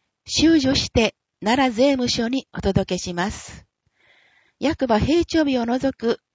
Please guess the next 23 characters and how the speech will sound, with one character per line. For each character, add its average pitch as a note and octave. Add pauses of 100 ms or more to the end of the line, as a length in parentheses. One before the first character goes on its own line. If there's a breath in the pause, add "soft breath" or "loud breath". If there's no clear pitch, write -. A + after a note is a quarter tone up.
(120)
二 A3
月 A3
十 G#3
六 G3
日 A#3+
水 C4
曜 B3+
日 A3+
か A3+
ら G#3 (360 loud breath)
三 C#4
月 G#3
十 B3
五 A#3+
日 A3
火 A3
曜 C#4
日 C4+
に D4+
限 F#3
り D3+
ま G3
す。 -